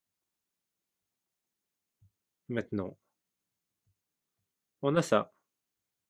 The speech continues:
Bien. Pour notre troisième montage, on va utiliser cette vidéo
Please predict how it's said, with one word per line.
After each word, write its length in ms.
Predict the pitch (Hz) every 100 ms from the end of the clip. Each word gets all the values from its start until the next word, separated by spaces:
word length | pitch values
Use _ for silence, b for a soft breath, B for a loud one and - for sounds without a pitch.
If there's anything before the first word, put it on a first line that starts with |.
| _ _ _ _ -
Bien. 280 | 107 120 107 - _ _ _ _ _ _ _ _ _ _ _ _ -
Pour 180 | 139
notre 280 | 139 135 -
troisième 460 | 135 - 151 147 131
montage, 580 | 131 127 123 107 98 -
on 60 | 110
va 120 | 120
utiliser 500 | 143 - 131 110 101
cette 260 | - 180 170
vidéo 340 | 165 117 101